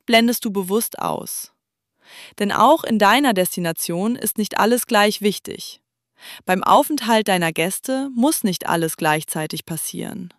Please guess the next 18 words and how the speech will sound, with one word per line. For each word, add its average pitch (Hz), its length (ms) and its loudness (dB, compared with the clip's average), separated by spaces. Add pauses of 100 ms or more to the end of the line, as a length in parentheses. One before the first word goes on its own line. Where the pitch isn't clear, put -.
(1080)
Die 220 120 0
Apodemiken 233 920 2
nutzten 254 440 0
diese 208 200 -2
Methode 208 640 0
lange 240 380 4
bevor 214 400 2
sie 208 140 -2
einen 185 280 0
Namen 156 400 -2
hatte. - 460 -12 (580)
Sie 202 140 -2
lenkten 240 440 2
Aufmerksamkeit 240 1200 2
weg 208 280 2
von 208 220 0
Selbstdarstellung 226 880 0
und 190 160 -4